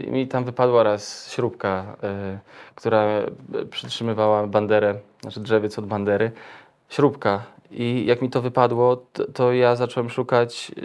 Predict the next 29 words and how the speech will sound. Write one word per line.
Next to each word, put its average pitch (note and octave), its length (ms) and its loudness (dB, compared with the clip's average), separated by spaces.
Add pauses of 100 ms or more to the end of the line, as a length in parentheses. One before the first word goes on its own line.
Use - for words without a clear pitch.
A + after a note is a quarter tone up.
e, - 40 -12
śrubki B2 420 -2
i C#3+ 100 4
ktoś C3 240 -2
mi B2 80 0
dał B2 160 8
wkręt C3 340 2
i - 20 2
ja C3 80 2
stwierdzi-, C3 300 -2
do B2+ 120 -4
drewna. A#2 440 2
I B2+ 80 -4
ja B2 60 -4
stwierdziłem, B2 320 -6
„Aha, C#3 180 4
to B2+ 120 -6
to D#3 100 -6
samo”. A2 300 2
No A2+ 100 -2
to B2 180 -4
i C#3 80 0
próbowałem D3 300 4
ten C#3+ 140 -2
wkręt C#3+ 240 4
do B2+ 60 4
drewna G#2+ 260 2
tam G#2+ 140 -2
wkręcić. A2 380 -2